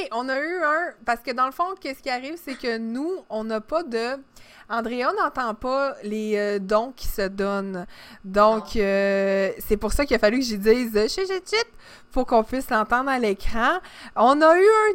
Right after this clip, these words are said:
Speaker 1: don de Angel Love, euh, qui, euh, nous encourage. Et
Speaker 2: Oh,
Speaker 1: puis,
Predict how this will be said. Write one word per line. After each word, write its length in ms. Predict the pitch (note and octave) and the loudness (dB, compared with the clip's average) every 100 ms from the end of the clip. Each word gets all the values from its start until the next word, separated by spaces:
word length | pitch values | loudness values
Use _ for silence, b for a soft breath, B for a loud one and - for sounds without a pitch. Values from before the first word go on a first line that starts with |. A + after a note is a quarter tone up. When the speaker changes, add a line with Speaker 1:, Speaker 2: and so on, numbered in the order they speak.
| D4 | 0
Speaker 1:
don 840 | C4+ D4 F4+ A4 A4+ A4+ G#4+ F#4 E4 | 4 8 8 6 2 2 2 2 0
de 80 | C4+ | 0
Angel 500 | C4+ D4 D#4 F4 D4+ | 0 0 -2 -4 -2
Love, 540 | C4 C4+ D#4+ D4+ B3 | 0 2 4 2 0
euh, 300 | A3 A3 G#3+ A3+ | -2 0 -2 -4
qui, 320 | - A#3+ A#3 | -4 -2 2
euh, 320 | G#3+ G#3+ G#3 | 4 6 4
nous 260 | G#3+ A3+ C4 | 0 -2 -2
encourage. 920 | D#4 D#4+ D#4+ A#3+ A3 C4+ D#4+ C#4 A#3 G3+ G3 F#3 B B A3+ - | -2 -2 -2 0 0 2 0 -2 -4 -2 -2 -4 B B -20 -4
Et 120 | F#3+ | -2
Speaker 2:
Oh, 60 | G#3 | -2
Speaker 1:
puis, 120 | F#4 | -6